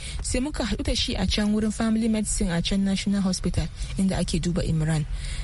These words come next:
Sai ya yi mana bayani ya ce shi ma kai ke fama da yar shi fa. Tana ta faman ciwon koda.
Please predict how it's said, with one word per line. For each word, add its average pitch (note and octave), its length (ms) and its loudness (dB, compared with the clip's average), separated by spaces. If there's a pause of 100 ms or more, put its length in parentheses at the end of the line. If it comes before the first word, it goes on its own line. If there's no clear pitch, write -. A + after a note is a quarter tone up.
Sai - 220 0
ya F#3+ 200 2
yi F#3+ 40 2
mana G3 240 2
bayani F#3 520 2
ya G3 60 2
ce G3 200 0
shi - 160 0
ma G#3 180 2
kai G3+ 140 0
ke G3 120 -2
fama A3+ 380 0
da A3+ 100 0
yar F#3 160 0
shi F3+ 140 0
fa. - 180 0 (360)
Tana G3 180 2
ta F#3 80 0
faman A3 380 2
ciwon G#3 360 2
koda. E3 380 0